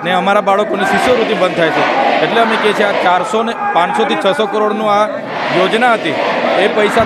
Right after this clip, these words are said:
તાઇફાઓમાં વાપરે છે. એટલે અમે ચલાવવાના નથી, અમે લડીશું. કોઈ પણ હશે, અમારા બાળકો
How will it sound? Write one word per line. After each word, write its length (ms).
તાઇફાઓમાં 560
વાપરે 240
છે. 100
એટલે 160
અમે 120
ચલાવવાના 480
નથી, 180
અમે 140
લડીશું. 440
કોઈ 220
પણ 200
હશે, 220
અમારા 260
બાળકો 240